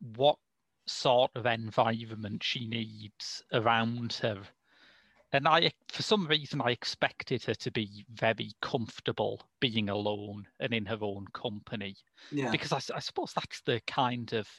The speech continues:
Speaker 1: image we have of these kind of bedroom pop
Speaker 2: Yeah.
Speaker 1: auteurs, and it has been since Brian Wilson.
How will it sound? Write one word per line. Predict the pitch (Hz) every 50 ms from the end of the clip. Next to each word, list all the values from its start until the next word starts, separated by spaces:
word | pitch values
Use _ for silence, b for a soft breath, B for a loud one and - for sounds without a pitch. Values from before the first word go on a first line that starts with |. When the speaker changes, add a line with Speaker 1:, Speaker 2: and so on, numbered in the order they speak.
| _ _
Speaker 1:
image | - 139 127 123 110 98 - - - -
we | 113 - -
have | - 92 95 - -
of | - 101 -
these | - 117 107 107 101 -
kind | - - 123 120 110 -
of | 101 - _
bedroom | - 117 107 - - 117 110 107 104 104 104 101
pop | - - - 123 - - 113 107 104 101 101 -
Speaker 2:
Yeah. | 180 180
Speaker 1:
auteurs, | 113 107 104 101 101 107 -
and | - 110
it | 113 110 -
has | - - 160 135 -
been | - - 107 107
since | - - 123 107 -
Brian | - - 120 117 113 110 110 107 107 110
Wilson. | 113 175 208 196 - - - - 113 107 101